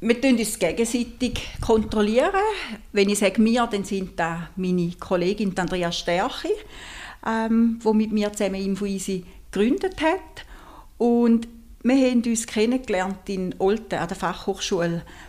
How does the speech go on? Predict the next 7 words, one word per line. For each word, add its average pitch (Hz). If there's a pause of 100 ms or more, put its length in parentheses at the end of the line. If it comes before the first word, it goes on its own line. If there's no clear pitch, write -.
(100)
Und 196
wir 202
haben 190
beide, 220 (240)
ähm, 185
den 185
C-A-S-Lehrgang 202